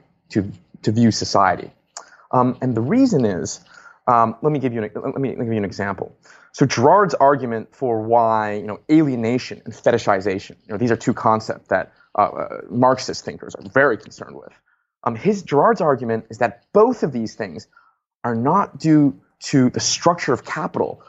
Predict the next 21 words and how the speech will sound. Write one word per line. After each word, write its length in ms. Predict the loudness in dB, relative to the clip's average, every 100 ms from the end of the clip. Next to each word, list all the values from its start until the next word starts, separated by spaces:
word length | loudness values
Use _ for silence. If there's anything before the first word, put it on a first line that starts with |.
| _
but 160 | -2 2
due 100 | 0
to 100 | 0
the 80 |
structure 520 | -4 -2 0 0 0 -6
of 80 |
human 220 | -4 -8 -6
nature. 340 | -8 -10 -16 _ _ _ _ _
And 120 | -6
I 40 | -4
think 280 | 0 0 0
it, 180 | -2
it's 100 | 0
very 200 | 2 2 2
easy 220 | 2 2
to 80 | 0
see, 280 | 0 0
right? 200 | 2 2
What 160 | 2 2
is 120 | 2
fetishization? 880 | 0 0 -2 -4 -2 -2 -6 -8